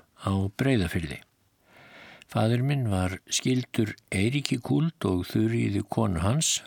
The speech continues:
og var Kúldsnafnið tekið upp fyrir þrábeiðni þeirra hjóna. Ættmenn mínir voru margir taldir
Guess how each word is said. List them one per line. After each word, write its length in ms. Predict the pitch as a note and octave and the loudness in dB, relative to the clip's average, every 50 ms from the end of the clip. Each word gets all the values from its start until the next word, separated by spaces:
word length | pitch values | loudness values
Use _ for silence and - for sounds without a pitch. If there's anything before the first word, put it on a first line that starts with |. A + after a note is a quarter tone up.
| - - - - B2+ | -12 -16 -8 -4 -2
og 400 | A#2 A2+ A2+ A2+ A2+ A2 A2 A2 A2 G#2+ - - | 0 2 2 2 2 0 0 0 -2 -2 -2 0
var 240 | B2 B2+ A#2+ A2+ - - _ - | 0 2 2 0 -2 -6 _ -10
Kúldsnafnið 960 | - - D#3 D3+ D3+ D3 - - - A#2+ A2 G#2+ G#2 G2+ - - C3+ D3+ D3+ - - | -4 -2 0 0 0 -2 -4 -4 -2 0 0 0 0 0 -2 -2 0 0 -2 -2 -2
tekið 380 | - A2+ F#2+ - - F#2 A#2 D3+ | -2 -2 0 0 -2 0 0 0
upp 180 | D3 - - | -2 -4 -6
fyrir 400 | - - C3 B2+ B2 A#2+ A2+ A2+ - _ - - | -4 0 0 2 2 0 -2 -2 -6 _ -14 -6
þrábeiðni 840 | - B2 B2 C3+ C3+ B2+ A#2 - - A2+ G#2+ F#2+ F#2 F#2 G2 G2+ - | -2 0 2 2 2 2 0 0 0 2 2 2 2 0 -2 -2 -2
þeirra 240 | - F2+ D#2+ F2 G#2 | -2 0 0 0 0
hjóna. 320 | - C#3 A#2+ E2+ D#2 - - - - _ _ _ _ _ _ _ - - - - - - - - - - - - _ - | 2 2 2 0 -2 -4 -10 -16 -20 _ _ _ _ _ _ _ -20 -20 -20 -20 -20 -20 -20 -20 -20 -20 -20 -14 _ -2
Ættmenn 400 | B2 C3+ - - - F3 E3 D#3+ | 0 0 0 0 2 2 2 4
mínir 460 | D#3 D#3 D3 C3 B2+ C3+ D3+ D#3 - - - - | 4 2 2 4 2 2 2 0 -2 -6 -4 -2
voru 460 | A#2+ A#2+ B2 A#2+ A#2+ B2 B2 A#2+ - | 0 2 2 2 2 2 2 0 0
margir 480 | - C3+ C3+ D3+ D#3 D3 - - C#3+ - - | 0 0 0 0 0 0 -2 -2 -2 -2 -2
taldir 480 | - - C#3+ C3+ C3+ - - C#3 C3+ | 0 0 0 0 0 0 0 -2 -2